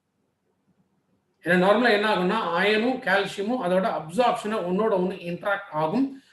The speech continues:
அதனால ரெண்டுத்தோட அப்சார்ப்ஷன் வந்து பாதிக்க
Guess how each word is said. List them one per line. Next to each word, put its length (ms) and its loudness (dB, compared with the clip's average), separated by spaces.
அதனால 720 4
ரெண்டுத்தோட 380 -2
அப்சார்ப்ஷன் 540 2
வந்து 140 0
பாதிக்க 340 0